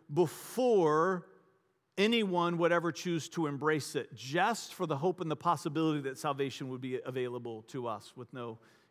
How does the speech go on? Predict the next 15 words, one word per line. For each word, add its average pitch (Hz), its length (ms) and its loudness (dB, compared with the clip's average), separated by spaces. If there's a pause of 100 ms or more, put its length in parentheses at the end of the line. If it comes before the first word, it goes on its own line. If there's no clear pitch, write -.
guarantee. 117 680 -10 (1500)
That 165 80 0
God 214 260 4
commended 233 460 2
his 247 160 2
love 220 180 4
toward 190 220 4
us, 165 160 2
and 185 80 0
that 180 140 0
while 202 200 6
we 226 100 -2
were 214 160 4
yet 185 280 0
sinners, 147 560 0